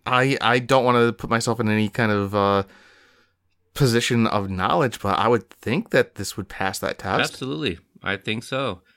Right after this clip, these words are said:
Speaker 2: You know, and that doesn't get brought up enough, uh, you know, in,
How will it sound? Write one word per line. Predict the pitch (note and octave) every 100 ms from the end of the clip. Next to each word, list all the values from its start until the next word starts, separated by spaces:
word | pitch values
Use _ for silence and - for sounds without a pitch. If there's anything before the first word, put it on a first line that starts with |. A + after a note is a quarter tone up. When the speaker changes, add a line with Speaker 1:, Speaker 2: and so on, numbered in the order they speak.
| _ -
Speaker 2:
You | F2+
know, | F2+ G2
and | G2+
that | A2+ A#2
doesn't | B2 A2+ A2+
get | A2+ G2+ -
brought | G2+
up | G2+ G#2
enough, | F#2+ F#2+ F#2+ - F#2+
uh, | F2+ F2 F2 F#2
you | G2+
know, | F2+ F2
in, | F#2 F#2 F2+ F2